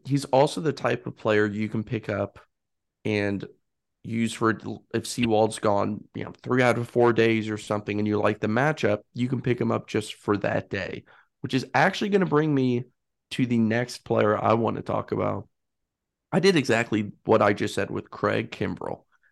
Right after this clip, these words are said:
And I know that name is one that probably shakes some people to an extent. Um, he had a good matchup this week with the Tigers. And I was looking, you know, I'm trying to just find somebody for one day.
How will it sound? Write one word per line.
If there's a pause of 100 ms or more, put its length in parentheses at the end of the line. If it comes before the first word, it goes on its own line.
(140)
And
I
know
that
name (460)
is (160)
one
that (260)
probably
shakes (120)
some
people
to
an
extent. (560)
Um, (300)
he
had
a
good
matchup
this
week
with
the
Tigers. (640)
And
I
was
looking,
you
know,
I'm
trying
to
just
find
somebody
for
one
day.